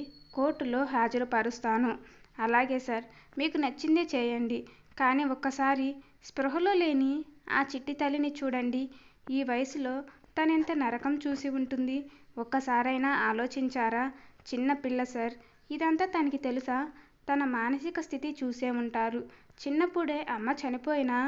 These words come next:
నాన్న తాగుడికి బానిస అయ్యి పట్టించుకోకపోయినా తను బెదిరిపోలేదు. కానీ ఇప్పుడు చూడండి ఎలా జీవోత్సవంలా పడి ఉందో. అమ్మా నాన్న వడిలో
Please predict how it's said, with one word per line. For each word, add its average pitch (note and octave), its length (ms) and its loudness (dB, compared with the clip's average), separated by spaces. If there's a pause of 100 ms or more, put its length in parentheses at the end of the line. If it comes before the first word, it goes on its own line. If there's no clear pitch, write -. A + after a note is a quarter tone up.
(380)
నాన్న B3 300 2 (100)
తాగుడికి C4+ 480 0
బానిస C4 440 0
అయ్యి B3 340 -2 (260)
పట్టించుకోకపోయినా C4+ 1080 -2 (440)
తను D4+ 280 2
బెదిరిపోలేదు. A#3+ 800 0 (420)
కానీ B3+ 360 2
ఇప్పుడు C4 280 -4
చూడండి B3+ 480 -2 (400)
ఎలా A#3+ 260 2
జీవోత్సవంలా C4 800 0
పడి C4 280 2
ఉందో. B3 300 0 (440)
అమ్మా A3+ 300 0
నాన్న C#4+ 400 4
వడిలో B3 380 0